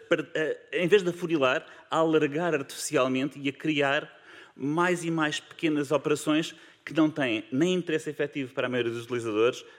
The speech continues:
nem viabilidade financeira se não fossem subsidiados. Ah, finalmente, deixe-me cá ver se me esqueço aqui de alguma. O, vou deixar aqui para, para o Bruno, porque eu sei que é um tema predileto dele,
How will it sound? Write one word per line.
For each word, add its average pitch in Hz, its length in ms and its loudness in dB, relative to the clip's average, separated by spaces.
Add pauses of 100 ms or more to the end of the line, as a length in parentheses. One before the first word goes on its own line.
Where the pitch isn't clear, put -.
nem 123 240 -4
viabilidade 110 480 -4
financeira 107 400 -2
se - 80 -8
não 107 60 -6
fossem 107 220 -6
subsidiados. 98 600 -6 (1300)
Ah, 165 640 8
finalmente, 170 520 4
deixe-me 160 260 0
cá 160 120 2
ver 156 180 -2
se - 180 -6
me 160 220 2
esqueço 156 280 -6
aqui 165 100 -4
de 165 60 2
alguma. 131 460 0 (380)
O, 156 240 4
vou 160 140 2
deixar 170 240 2
aqui 151 140 -6
para, 139 280 4
para 147 200 4
o 139 40 6
Bruno, 135 400 2
porque - 220 -4
eu 123 140 4
sei 123 140 0
que - 80 -6
é - 20 -4
um 123 60 -4
tema 123 200 -2
predileto 117 500 -2
dele, 113 220 4